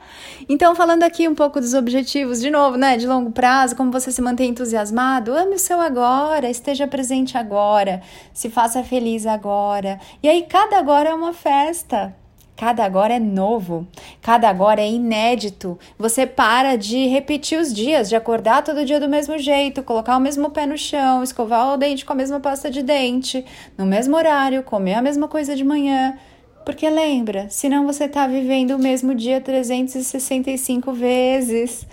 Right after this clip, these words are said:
Você não tá vivendo, você tá copiando e colando, tá sobrevivendo. E aí, amores, não tem objetivo de longo prazo que resista a uma pessoa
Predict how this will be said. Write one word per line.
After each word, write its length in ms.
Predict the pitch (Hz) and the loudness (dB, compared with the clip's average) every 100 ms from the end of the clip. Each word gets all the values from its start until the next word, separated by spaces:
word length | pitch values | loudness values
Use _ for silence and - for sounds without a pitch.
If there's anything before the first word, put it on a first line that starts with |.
| - - - | -20 -20 -8
Você 220 | 240 269 | -4 0
não 160 | 269 262 | 0 0
tá 160 | 262 | -2
vivendo, 480 | 233 220 233 269 226 | -2 -4 -2 -2 -2
você 260 | 214 220 233 | -4 -6 -4
tá 160 | 226 | -4
copiando 440 | 214 220 233 214 202 | -4 -4 -4 -4 -6
e 20 | |
colando, 480 | - 202 196 220 226 | -4 -2 -2 -2 -4
tá 160 | 226 | -6
sobrevivendo. 1300 | 220 - 247 269 294 240 240 247 247 208 190 180 175 185 - - | -6 -4 -2 0 2 2 0 0 -6 -2 -2 -2 -4 -8 -14 -10
E 80 | - | 2
aí, 240 | 247 302 320 | 4 4 4
amores, 680 | 240 214 208 190 190 - - - - | 2 2 0 0 -2 -6 -8 -16 -4
não 260 | 226 269 | 0 0
tem 320 | 269 302 311 320 | 2 2 2 0
objetivo 600 | 269 254 285 277 294 254 | -2 0 -2 -2 -4 -2
de 100 | 262 | 0
longo 300 | 269 262 285 | 0 0 0
prazo 420 | 302 277 247 240 | 0 2 2 0
que 140 | 269 294 | -2 -2
resista 800 | 302 339 233 269 294 - 320 - | 0 -2 -2 -2 -2 -2 -4 0
a 140 | 269 | 2
uma 240 | 277 302 | 4 2
pessoa 680 | 285 285 285 277 254 262 311 | 0 -2 -2 0 2 2 0